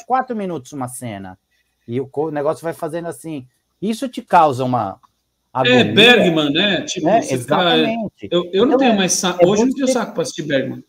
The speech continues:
Speaker 2: Não
Speaker 1: É
Speaker 2: tenho.
Speaker 1: cu-, exatamente, mas é curtir isso. Tem... não é todo dia que eu ouço, eh,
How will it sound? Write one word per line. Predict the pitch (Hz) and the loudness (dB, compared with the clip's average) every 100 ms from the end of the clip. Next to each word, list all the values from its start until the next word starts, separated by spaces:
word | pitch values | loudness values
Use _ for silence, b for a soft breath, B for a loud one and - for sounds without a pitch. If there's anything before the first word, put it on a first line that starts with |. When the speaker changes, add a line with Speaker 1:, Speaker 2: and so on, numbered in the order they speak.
| _ | _
Speaker 2:
Não | 269 | -2
Speaker 1:
É | |
Speaker 2:
tenho. | 294 262 | 2 2
Speaker 1:
cu-, | 240 180 | 0 -2
exatamente, | 180 262 277 285 254 240 | 0 0 0 -2 -4 -6
mas | 196 190 | -4 -4
é | 214 | -4
curtir | - 254 214 - 226 262 160 | -8 -10 -10 -10 -6 -2 -2
isso. | 131 - 104 _ _ _ | -4 -8 -16 _ _ _
Tem... | 113 139 | -4 -2
não | 160 160 | 0 0
é | 202 | 0
todo | 269 226 | -2 -4
dia | 147 131 170 131 | -6 -2 0 0
que | 123 147 | 0 -2
eu | |
ouço, | 135 127 117 110 - 127 110 92 - _ _ _ | 0 0 0 -4 -8 -6 -6 -6 -12 _ _ _
eh, | 110 110 104 92 92 | -2 0 -2 -4 -12